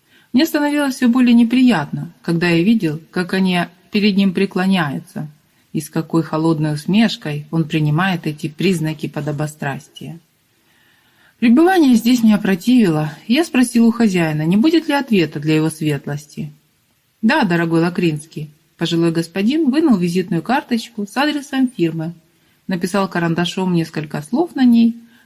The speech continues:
положил ее в конверт и отдал мне. «Передайте это его превосходительству со словами моего глубокого уважения», сказал он вежливо. Я раскланялся остальным господам. Когда я подошел к владельцу фабрики,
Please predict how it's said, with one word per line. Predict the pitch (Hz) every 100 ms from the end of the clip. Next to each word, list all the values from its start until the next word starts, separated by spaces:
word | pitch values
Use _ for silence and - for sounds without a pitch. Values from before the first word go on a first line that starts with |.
| _
положил | 240 262 359
ее | 339 202
в | -
конверт | 175 175 247 247
и | 165
отдал | 151 160 165
мне. | 147 139 147 _ _ _ _ _ _ _ _
«Передайте | 220 240 247 220
это | 190 175
его | 180 175
превосходительству | 170 165 - 180 294 - 170 - 147 - -
со |
словами | 170 185 190 185 170
моего | 165 165 165
глубокого | 160 165 254 - 262
уважения», | 240 220 214 180 156 143 139 147 -
сказал | - 147 147 143
он | 151
вежливо. | 156 147 147 147 151 - _ _ _ _ _ _ _ -
Я | 370
раскланялся | 269 - 214 254 233 185
остальным | 170 170 170 185
господам. | 170 170 202 170 139 147 - _ _ _ _ _ _
Когда | - 202 247
я |
подошел | 247 226 233 240
к | 226
владельцу | 220 226 220 220
фабрики, | 302 330 175 170 151